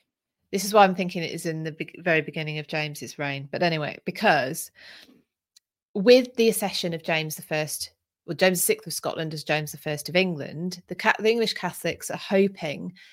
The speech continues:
that they, um, that he's going, that the persecution of Catholics is going to, to die down, that he, that they're going to be able to, um,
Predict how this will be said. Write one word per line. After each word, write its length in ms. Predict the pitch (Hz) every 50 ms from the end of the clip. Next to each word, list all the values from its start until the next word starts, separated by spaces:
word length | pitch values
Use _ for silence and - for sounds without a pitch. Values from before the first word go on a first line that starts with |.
| _ _ _ -
that 420 | 185 165 165 - - - - - -
they, 380 | - 175 165 165 165 165 165 -
um, 500 | - - 160 156 156 156 156 156 160 180 - _ _ _ _ _ _ _ _ _ _ _ _ _ _ -
that 160 | 185 185 -
he's 200 | - 208 180 185
going, 240 | - 185 175 170 -
that 120 | 202 202 -
the 100 | 220 -
persecution 540 | - 226 220 202 - - 202 180 175 - 175
of 100 | 185 -
Catholics 380 | - 165 - - - - -
is 80 | 185 -
going 220 | - 160 156 160
to, 300 | - - 156 151 147 - - _ _ _ _
to 120 | - - 147
die 280 | 139 156 143 120 123
down, 520 | 139 - 220 240 240 233 220 220 220 208 196
that 240 | 180 165 147 - -
he, 300 | 170 185 175 170 170 -
that 180 | - 180 170 -
they're 160 | 190 175 175
going 200 | 175 170 165 165
to 140 | 160 - -
be 100 | 160 160
able 360 | 156 156 156 156 - 156 147
to, 540 | - - - - 165 160 156 151 151 143 143 - - - - - - - - - -
um, 560 | - 80 80 73 69 65 - 139 147 - -